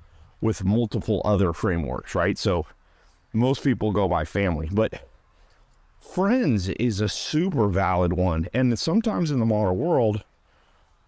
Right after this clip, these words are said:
because of, I, I'm not gonna get into this, but, you know, the collapse of the family in many ways, right? Um, going with the fr-, framework of friends makes a lot of sense, but I'm gonna go a little further,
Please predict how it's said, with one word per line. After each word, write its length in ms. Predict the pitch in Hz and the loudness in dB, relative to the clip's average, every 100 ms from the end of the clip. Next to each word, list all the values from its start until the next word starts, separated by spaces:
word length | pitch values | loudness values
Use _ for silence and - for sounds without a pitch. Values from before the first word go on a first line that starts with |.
| _ - | _ -8
because 440 | - 98 127 120 107 | -2 0 2 2 2
of, 300 | 101 92 - - - - _ - _ _ - - - | 0 0 -4 -12 -20 -20 _ -20 _ _ -20 -16 -8
I, 200 | 78 78 | -4 -4
I'm 140 | 82 80 | -2 -2
not 180 | 78 80 | -2 -2
gonna 200 | 82 78 | -2 0
get 180 | 82 | 2
into 240 | 85 78 82 | 2 2 2
this, 320 | 90 76 - | 2 0 -2
but, 260 | - 76 - _ _ _ - - - - | -4 -4 -6 _ _ _ -20 -20 -12 -4
you 180 | 98 80 | 0 0
know, 200 | 80 78 - - - | -2 -6 -12 -18 -2
the 120 | 110 | -2
collapse 580 | 101 120 98 87 98 - | 0 0 0 0 -2 0
of 180 | 107 90 | 0 2
the 100 | 92 | 0
family 560 | - 87 85 107 107 110 | 0 0 0 -2 -2 -4
in 160 | 117 107 | -2 0
many 220 | 110 117 | 0 0
ways, 440 | 113 120 143 - - _ - - - - - | 0 0 -2 -4 -14 _ -20 -20 -20 -20 -6
right? 300 | - 110 120 - _ _ _ _ _ _ - _ _ - - - | 2 2 2 -2 _ _ _ _ _ _ -20 _ _ -20 -20 -4
Um, 360 | 107 101 98 98 - - 110 | 0 4 2 0 -6 -10 -4
going 300 | 131 175 156 | 0 2 0
with 140 | 127 | -2
the 60 | 117 | -4
fr-, 260 | - 113 - | 0 -2 -2
framework 400 | - 127 113 101 | -2 0 0 -2
of 100 | 85 | -4
friends 500 | - - 147 147 104 | -4 -2 2 0 0
makes 240 | 104 92 | 0 0
a 40 | 92 | -2
lot 100 | 90 | -2
of 100 | 82 | -2
sense, 200 | 87 - | -4 -2
but 120 | 135 | -2
I'm 60 | 147 | 0
gonna 120 | 202 | 0
go 140 | 165 131 | 2 2
a 20 | |
little 220 | 120 90 | 2 -2
further, 560 | - 214 254 104 82 | -2 -2 0 0 -2